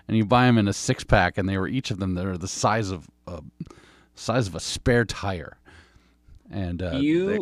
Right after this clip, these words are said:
Speaker 1: they were the least bagel thing that's ever existed.
Speaker 2: Do you remember the rainbow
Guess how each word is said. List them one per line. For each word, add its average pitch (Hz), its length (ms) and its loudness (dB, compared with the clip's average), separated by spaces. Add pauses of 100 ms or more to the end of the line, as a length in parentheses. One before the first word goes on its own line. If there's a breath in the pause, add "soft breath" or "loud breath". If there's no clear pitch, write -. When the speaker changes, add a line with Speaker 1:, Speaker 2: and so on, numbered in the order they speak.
Speaker 1:
they 131 120 2
were 131 120 2
the 120 100 0
least 127 560 0
bagel 135 480 4
thing 117 360 0
that's 101 280 -2
ever 127 260 4
existed. 95 560 -4 (1120 soft breath)
Speaker 2:
Do 156 120 -2
you 160 160 2
remember 147 440 4
the 135 120 0
rainbow 139 680 0